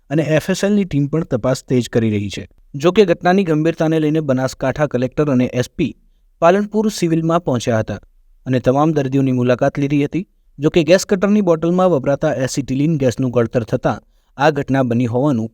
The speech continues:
પોલીસનું પ્રાથમિક અનુમાન છે. સરકારી વસાહત નજીક આવેલ કોઈ ભંગારના ડેલામાં પડેલ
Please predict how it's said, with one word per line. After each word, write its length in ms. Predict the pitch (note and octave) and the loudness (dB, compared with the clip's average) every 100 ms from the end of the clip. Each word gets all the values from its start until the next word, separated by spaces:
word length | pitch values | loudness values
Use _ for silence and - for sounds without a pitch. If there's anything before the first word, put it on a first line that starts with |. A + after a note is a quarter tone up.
| - | -4
પોલીસનું 440 | C#3 E3 - C#3 | -4 -2 -2 -2
પ્રાથમિક 400 | C3 A#2 C#3 A#2 | 0 0 -2 -2
અનુમાન 320 | G#2+ G2 F#2+ | -2 -2 -4
છે. 180 | F2+ F#2+ _ _ _ _ _ | -8 -12 _ _ _ _ _
સરકારી 400 | - D3+ - D3 | -4 -2 2 2
વસાહત 460 | D3+ C#3 D3 C#3+ - | 2 0 0 -2 0
નજીક 300 | D3+ C#3 C#3+ | -2 -2 0
આવેલ 240 | C3+ C#3+ | 0 2
કોઈ 180 | D3+ C#3+ | -2 -2
ભંગારના 520 | B2+ C3 C3 C#3 D3 | -2 -2 0 0 0
ડેલામાં 480 | D3+ C3+ B2 B2 A#2+ | 0 0 0 -2 -2
પડેલ 360 | - D3+ A#2+ | -4 -2 -2